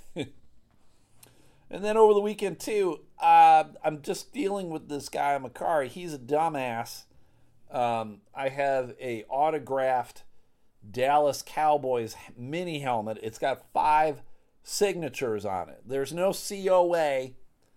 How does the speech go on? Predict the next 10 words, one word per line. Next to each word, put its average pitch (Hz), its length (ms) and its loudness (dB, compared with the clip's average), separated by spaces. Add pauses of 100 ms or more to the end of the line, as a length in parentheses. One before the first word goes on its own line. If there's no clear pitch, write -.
(380)
There's 123 180 -14
no 151 200 -4
certificate 143 760 -6
of 123 140 -6
authenticity. 120 1040 -4 (1600)
But 135 120 -8
it's 131 120 -10
still 214 140 -2
got 156 160 0
five 165 480 4